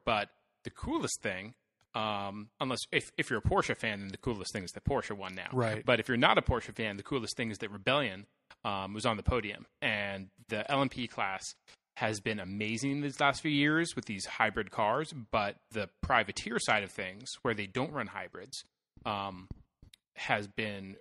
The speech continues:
Speaker 1: really struggling. There, there were two cars, and then there were three cars, but they've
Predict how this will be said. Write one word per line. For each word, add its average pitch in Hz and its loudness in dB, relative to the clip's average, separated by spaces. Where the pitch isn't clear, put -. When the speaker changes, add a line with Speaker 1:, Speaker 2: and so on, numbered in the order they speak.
Speaker 1:
really 110 -2
struggling. - -4
There, 107 -2
there 117 -6
were 90 -8
two - -4
cars, 120 4
and 117 -6
then 92 -10
there 90 -14
were - -20
three 147 0
cars, 113 4
but 107 -8
they've 101 -8